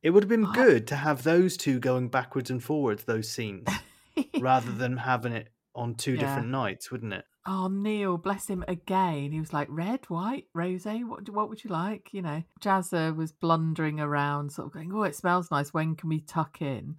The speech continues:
Speaker 2: Missing the whole point of the thing, wasn't he? As usual, there are no subtleties with him. And, uh, <laughs> she, Susan was upstairs changing her top from what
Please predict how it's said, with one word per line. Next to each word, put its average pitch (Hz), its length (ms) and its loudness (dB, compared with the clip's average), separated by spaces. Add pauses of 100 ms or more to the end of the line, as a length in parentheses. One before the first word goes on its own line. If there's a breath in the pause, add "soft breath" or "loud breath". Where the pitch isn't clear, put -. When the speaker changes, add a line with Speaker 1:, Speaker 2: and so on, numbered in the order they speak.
Speaker 2:
Missing 170 440 -2
the 156 60 -2
whole 156 220 -2
point 151 420 -10
of 160 160 -16
the 165 60 -20 (120)
thing, 139 300 -10
wasn't 170 280 -10
he? 170 200 -10
As 147 180 -8
usual, 147 580 -10 (480)
there 151 220 -4
are 147 280 0
no 151 220 -4
subtleties 143 720 -8
with 165 140 -12
him. 127 240 -8 (140)
And, 170 380 -2
uh, 160 220 0 (180)
<laughs> - 180 -20
she, - 300 -6 (280 loud breath)
Susan 247 360 0
was 175 100 -4
upstairs 165 420 -4
changing 160 420 -2
her 156 140 -2
top - 520 -6
from 156 300 -2
what 156 300 -4